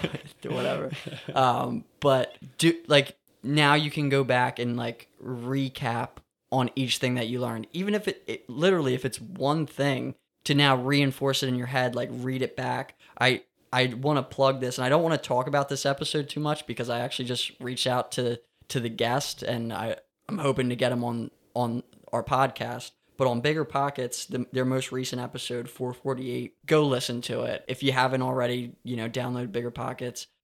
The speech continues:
go listen to that ep-, episode. And it, it matched a lot of my thoughts and my strategies and things that I've been trying to implement with a ton of useful tips. I finished the episode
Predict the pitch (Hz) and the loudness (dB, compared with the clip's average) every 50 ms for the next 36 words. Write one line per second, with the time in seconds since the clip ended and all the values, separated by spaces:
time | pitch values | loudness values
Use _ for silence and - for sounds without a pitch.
0 | _ _ - 139 131 135 139 135 127 - - 127 123 120 - 127 117 110 - _ | _ _ 4 4 6 6 6 4 2 0 0 -2 -2 -2 -2 -4 -6 -6 -10 _
1 | _ _ _ - 131 120 123 127 131 127 127 - - _ - - _ - 123 127 | _ _ _ -2 0 0 2 2 0 0 -2 -6 -10 _ -20 -8 _ -2 -2 -2
2 | - 123 - - 123 120 117 117 104 - - - 123 127 123 117 - - _ _ | -2 -4 -4 -4 -4 -4 -4 -6 -6 -8 -8 -6 -4 -4 -4 -4 -6 -10 _ _
3 | _ _ _ 123 123 123 127 127 135 143 160 - - - - - 123 123 123 123 | _ _ _ 0 2 2 2 2 2 0 0 -2 -2 -4 -2 0 -2 -2 0 0
4 | 123 123 123 127 139 - - - - 131 120 117 120 117 120 120 123 120 123 123 | 0 2 4 4 4 2 2 -2 -2 -2 0 -2 -2 -2 -2 -4 -4 -4 -4 -4
5 | 123 120 120 120 - _ _ _ _ - - 131 135 139 147 - - - 127 127 | -4 -4 -6 -8 -12 _ _ _ _ 0 2 4 4 4 4 0 -2 -4 -4 -2
6 | 120 - - - 127 127 127 135 143 143 131 135 139 143 139 135 127 127 120 123 | -2 -4 -4 -4 -4 -2 -2 -2 -2 -2 -2 -4 -4 -2 -2 -4 -4 -6 -6 -6
7 | - 107 - - 131 127 131 135 131 - 131 131 131 123 - - _ _ - 131 | -8 -10 -8 -4 -4 -2 -2 -2 -2 -2 -2 -2 -2 -2 -6 -10 _ _ -4 -4
8 | 127 123 131 127 120 - 135 127 127 127 101 82 120 120 143 135 143 143 143 - | -2 -2 -2 -2 -2 -2 -2 -2 -2 -2 -4 -4 -4 -2 -2 0 0 0 -2 -2
9 | - 131 131 - - _ - 127 127 - - - - 127 131 131 131 127 127 127 | -4 -6 -8 -8 -6 _ -2 -2 -2 -4 -8 -8 -6 -4 -4 -4 -4 -4 -6 -8
10 | - - 135 127 - - - - - - - 113 131 127 - - 135 131 143 143 | -6 -6 -8 -8 -8 -6 -6 -6 -6 -4 -4 -4 -4 -6 -4 -2 -2 0 0 -2
11 | - - - - 131 127 131 - 143 - - 151 156 156 151 | -2 -4 -2 -2 -2 -2 0 -2 -2 -2 0 0 0 0 0